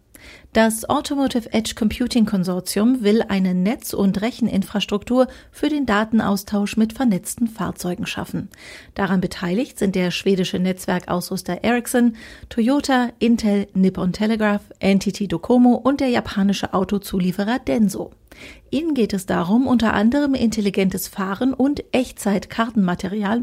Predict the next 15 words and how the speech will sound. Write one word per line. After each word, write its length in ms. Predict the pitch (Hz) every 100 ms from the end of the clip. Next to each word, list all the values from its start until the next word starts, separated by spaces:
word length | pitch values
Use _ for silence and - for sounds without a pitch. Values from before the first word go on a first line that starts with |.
| 254
möglich 380 | 247 233 180
zu 100 | -
machen. 340 | 175 165 - 175 - - - - - - _ -
Punkt 260 | - 262 277
net 320 | 269 247 -
Core 420 | - 220 226 233
zwei 340 | 220 - 202 208
Punkt 360 | 208 196 185
null 280 | 185 202 277
und 380 | 269 - 269 302
die 80 | 285
dazugehörige 880 | 262 226 - 240 214 196 202 190 185
Produktfamilie 880 | - 202 330 - 180 180 190 185
sind 240 | 208 269 285
fertig. 600 | - 269 - - - -